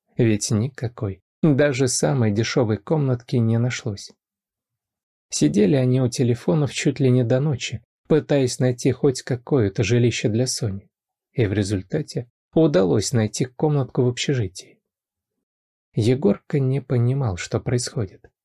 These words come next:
но нельзя было сказать, что он сильно огорчен. Жизнь с папой и бабушкой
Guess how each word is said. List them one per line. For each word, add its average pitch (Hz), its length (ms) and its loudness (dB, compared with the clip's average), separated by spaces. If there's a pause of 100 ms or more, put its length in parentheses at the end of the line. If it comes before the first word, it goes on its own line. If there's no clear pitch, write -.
(180)
но 131 400 2
нельзя 120 440 2
было 92 180 0
сказать, 110 400 -2
что - 200 -2
он 113 80 0
сильно 98 340 -2
огорчен. 107 480 -4 (760)
Жизнь 107 520 0
с - 100 -4
папой 120 460 -2
и - 20 -2
бабушкой 113 640 -2